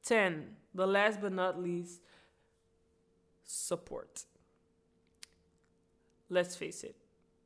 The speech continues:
We all need a hype man. Like, okay, need is very heavy, but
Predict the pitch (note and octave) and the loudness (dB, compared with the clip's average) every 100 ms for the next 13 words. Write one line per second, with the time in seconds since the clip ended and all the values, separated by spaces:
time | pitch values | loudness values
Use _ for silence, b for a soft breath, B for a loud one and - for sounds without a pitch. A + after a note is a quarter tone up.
0 | _ _ _ _ _ - _ _ _ _ | _ _ _ _ _ -20 _ _ _ _
1 | _ _ _ _ _ F3 F3 F#3+ - E3 | _ _ _ _ _ -10 -6 -2 0 2
2 | E3 D#3+ F3 E3 D#3+ D#3 D3+ D#3 - _ | 2 -2 -6 -6 -4 -4 -6 -10 -18 _
3 | _ _ _ _ - D#3+ D3+ - - F#2 | _ _ _ _ -8 -8 -8 -10 -14 -16
4 | F2+ - _ b b - E3 - - E3+ | -16 -20 _ b b -2 -2 0 0 2
5 | F3 G3 A#3+ C4 A#3+ G3 F3+ E3+ F#3+ F#3+ | 2 4 6 6 4 0 -2 2 4 4
6 | G3 F#3+ F3 E3 F3 F3 G#3+ A3 E3+ F3+ | 2 -4 -6 0 0 0 -6 -8 -4 -2
7 | E3+ E3+ E3+ | 0 -2 -6